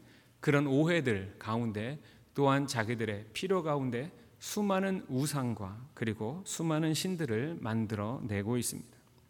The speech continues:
세상 종교들과 기독교의 차이가 바로 여기 있습니다. 세상 종교들은 나름대로 인간들이 하나님을 추구하며 만나고자 하는 노력 가운데, 어, 어떤 득도를 해서 깨달음을 얻어서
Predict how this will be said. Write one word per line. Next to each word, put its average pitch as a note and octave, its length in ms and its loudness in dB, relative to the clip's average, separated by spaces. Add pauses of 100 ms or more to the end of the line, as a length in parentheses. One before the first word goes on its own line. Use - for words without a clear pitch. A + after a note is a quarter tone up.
(680)
세상 F#3+ 400 10
종교들과 F#3+ 500 12
기독교의 F#3+ 400 8
차이가 F#3 380 4
바로 D#3+ 240 4
여기 D3 200 6
있습니다. D3+ 380 0 (540)
세상 E3+ 340 6
종교들은 E3 560 6
나름대로 C#3+ 760 4 (280)
인간들이 C#3+ 760 4 (180)
하나님을 G#3+ 640 2
추구하며 G#3 540 0
만나고자 E3 600 4
하는 D#3+ 160 0
노력 C#3+ 280 4
가운데, B2+ 560 2 (360)
어, G2 160 -10 (880)
어떤 A2 260 -2
득도를 D#3+ 520 6
해서 G#2+ 280 -4 (440)
깨달음을 C#4+ 540 6
얻어서 C3 640 0